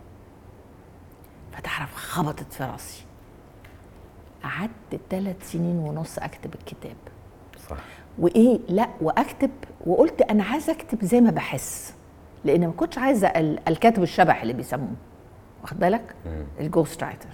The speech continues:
Speaker 2: مم.
Speaker 1: كنت عايزة أكتبه بحسي. ولأن أنا بت-، بت-، ب-، بسافر كتير، فهتلاقي في كل الكتاب مرة في، أنا جوا-، جواتيمالا، مرة في المكسيك،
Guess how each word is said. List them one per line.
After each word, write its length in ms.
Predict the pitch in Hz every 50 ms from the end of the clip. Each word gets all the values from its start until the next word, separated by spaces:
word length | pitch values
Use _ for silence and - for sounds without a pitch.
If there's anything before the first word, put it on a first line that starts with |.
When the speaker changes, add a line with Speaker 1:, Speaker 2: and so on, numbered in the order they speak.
| - 82
Speaker 2:
مم. 160 | 78 76 73 71 71
Speaker 1:
كنت 120 | - -
عايزة 240 | - - 247 - -
أكتبه 280 | 190 - - 226 202 170
بحسي. 520 | - - - 170 156 - - - - - - - - - - - - - - - - - - - - - - - - - -
ولأن 400 | - 165 170 165 - 175 175 190
أنا 160 | 202 214 202
بت-، 260 | 170 175 165 - - -
بت-، 160 | 156 151 147 - - - - - -
ب-، 160 | - - 170
بسافر 360 | 160 143 - 214 208 - 185
كتير، 480 | - - - - - - 202 208 254 247 - - - - - - - -
فهتلاقي 460 | 147 - 165 - 202 - - - 214
في 140 | - - -
كل 240 | - 262 277 294 254
الكتاب 420 | - - - 190 - 220 214 208 208 - - - - - - - - -
مرة 300 | 202 226 247 - 202 202
في، 160 | - - 170 - -
أنا 160 | 170 170 160
جوا-، 460 | 156 - 170 151 139 143 135 139 -
جواتيمالا، 580 | 226 - 156 156 - - 175 147 143 147 139 135 147 147 160
مرة 200 | 156 156 160 165
في 120 | 151 - 151
المكسيك، 500 | 147 143 - - - - - - 135